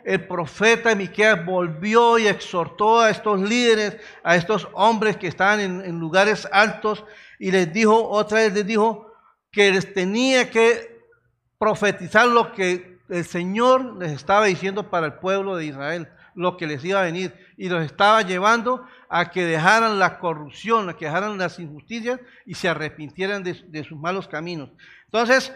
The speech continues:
hoy vamos a mirar del versículo nueve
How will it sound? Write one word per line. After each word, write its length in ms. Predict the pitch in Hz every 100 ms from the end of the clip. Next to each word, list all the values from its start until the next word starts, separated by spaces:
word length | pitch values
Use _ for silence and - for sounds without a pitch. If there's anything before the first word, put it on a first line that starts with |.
| - -
hoy 240 | 220 262
vamos 460 | 214 247 247 208 220
a 140 | 185
mirar 560 | 185 180 220 262 254 - _ _
del 160 | 175 185
versículo 720 | 170 170 220 233 233 233 196
nueve 640 | 196 226 247 254 285 -